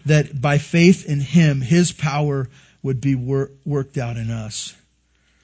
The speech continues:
We'll come back to this in a moment, but really prayer brings human effort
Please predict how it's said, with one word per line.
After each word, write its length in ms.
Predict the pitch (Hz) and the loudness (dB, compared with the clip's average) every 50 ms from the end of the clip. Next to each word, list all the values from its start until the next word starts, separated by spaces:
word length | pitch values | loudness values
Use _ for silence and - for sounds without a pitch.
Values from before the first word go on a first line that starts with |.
| _ _ _ _ _ _ _ _ _ _ _ _ _ _ _ _ _ _ _ _ _ _ _ _ - _ | _ _ _ _ _ _ _ _ _ _ _ _ _ _ _ _ _ _ _ _ _ _ _ _ -20 _
We'll 160 | _ 151 156 156 | _ -2 -2 0
come 220 | - 165 147 139 | 0 -2 0 0
back 260 | 139 135 139 143 - | -2 -2 -4 -4 -4
to 120 | - 151 135 | -4 -4 -2
this 260 | 135 131 127 - - | -2 -4 -6 -6 -8
in 80 | 131 | -8
a 60 | 123 117 | -8 -6
moment, 540 | 127 131 131 131 123 120 113 107 131 120 | -6 -4 -4 -4 -4 -6 -8 -10 -12 -10
but 240 | 147 135 123 120 - _ | -8 -8 -8 -8 -10 _
really 400 | 156 143 160 165 156 147 135 127 | -2 0 0 2 2 0 0 -2
prayer 440 | - - - - 165 156 160 160 160 | -6 -10 -8 -2 0 2 2 2 2
brings 440 | 139 131 147 147 143 131 131 127 - | 0 0 -2 -2 -2 -2 -4 -6 -6
human 400 | - - 160 160 160 156 143 131 | 0 2 4 4 4 4 2 0
effort 580 | 127 143 147 147 151 - 127 117 107 - - | 0 -2 -2 -2 -2 -6 -10 -10 -10 -12 -18